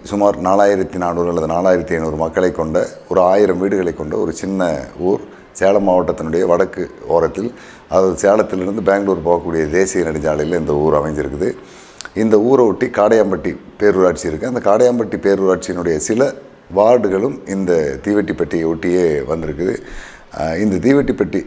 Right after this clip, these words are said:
கிராமத்துல ஒரு மாரியம்மன் கோயில் இருக்கு. அது பிற்படுத்தப்பட்ட மற்றும் மிகவும் பிற்படுத்தப்பட்ட சமூக மக்கள் வாழக்கூடிய பகுதியில் அந்த கோயில் அமைஞ்சிருக்குது. ஊரினுடைய வடக்கு ஓரமாக, அதாவது, காடையாம்பட்டி போறதுக்கான ஒரு பாதை இருக்கு. அந்த பாதையை ஒட்டி இருக்கிற பகுதியில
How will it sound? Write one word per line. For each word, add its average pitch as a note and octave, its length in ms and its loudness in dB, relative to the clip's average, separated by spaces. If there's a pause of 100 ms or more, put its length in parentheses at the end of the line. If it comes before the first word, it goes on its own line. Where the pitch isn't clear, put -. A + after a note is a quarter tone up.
(100)
கிராமத்துல G2+ 560 0
ஒரு F2 140 -2
மாரியம்மன் F2+ 480 2
கோயில் D#2+ 200 0
இருக்கு. D2+ 400 -6 (560)
அது F2 640 2
பிற்படுத்தப்பட்ட G2 580 -2
மற்றும் F#2 300 -4
மிகவும் G2 340 -4
பிற்படுத்தப்பட்ட F2 640 -4 (180)
சமூக A2 380 2
மக்கள் F#2 300 -4
வாழக்கூடிய E2+ 720 2
பகுதியில் F2 400 0
அந்த D#2 140 -2
கோயில் E2 280 0
அமைஞ்சிருக்குது. D#2 500 -4 (340)
ஊரினுடைய B2 460 4
வடக்கு G#2+ 380 2
ஓரமாக, F2 460 2
அதாவது, F#2 420 0
காடையாம்பட்டி G2 460 4
போறதுக்கான E2+ 440 -4
ஒரு D2+ 120 -4
பாதை E2 260 2
இருக்கு. D#2 160 -4
அந்த A2+ 120 -4
பாதையை A#2 500 0
ஒட்டி F#2+ 220 -2
இருக்கிற E2 240 0
பகுதியில E2+ 540 -2